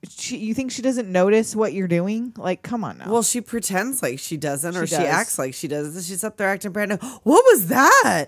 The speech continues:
Speaker 1: And, like, what
Speaker 2: Come
Speaker 1: was this?
Speaker 2: on.
Speaker 1: They dumped a basket of paper scraps on Annabelle's head.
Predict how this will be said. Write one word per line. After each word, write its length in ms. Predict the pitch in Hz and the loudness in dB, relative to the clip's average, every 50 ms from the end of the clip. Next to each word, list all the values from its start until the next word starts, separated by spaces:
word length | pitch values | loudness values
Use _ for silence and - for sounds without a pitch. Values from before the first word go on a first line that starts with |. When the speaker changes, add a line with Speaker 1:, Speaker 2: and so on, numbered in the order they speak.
| - | -4
Speaker 1:
And, 180 | - 202 214 226 | -4 -4 -2 -2
like, 320 | 240 247 233 233 - - _ _ - | -2 -4 -4 -4 -8 -16 _ _ -14
what 240 | 185 190 254 302 311 | -8 -4 -4 -2 -2
Speaker 2:
Come 120 | 339 294 | 0 0
Speaker 1:
was 280 | 240 196 160 165 160 165 | 2 2 2 0 -2 -4
this? 80 | 175 | -6
Speaker 2:
on. 40 | 185 | -4
Speaker 1:
They 140 | 170 226 233 | -4 -4 -2
dumped 400 | 202 170 226 226 233 254 233 269 | -2 -2 -4 -4 -4 -4 -6 -6
a 40 | 214 | -6
basket 560 | 175 151 156 170 175 196 208 - - 214 196 | -6 -2 -2 0 0 0 -2 -6 -8 -6 -6
of 220 | 185 139 - _ | -6 -8 -12 _
paper 460 | - - - - 196 185 - 240 240 | -16 -12 -10 -10 -10 -8 -8 -8 -8
scraps 480 | 233 - - - 247 247 247 247 - - | -8 -10 -8 -6 -4 -4 -4 -4 -6 -8
on 180 | 262 254 247 - | -10 -10 -10 -10
Annabelle's 540 | - 240 240 247 233 262 247 247 240 - | -10 -10 -10 -8 -6 -6 -6 -6 -8 -8
head. 300 | 240 262 254 254 247 262 | -8 -8 -8 -8 -10 -12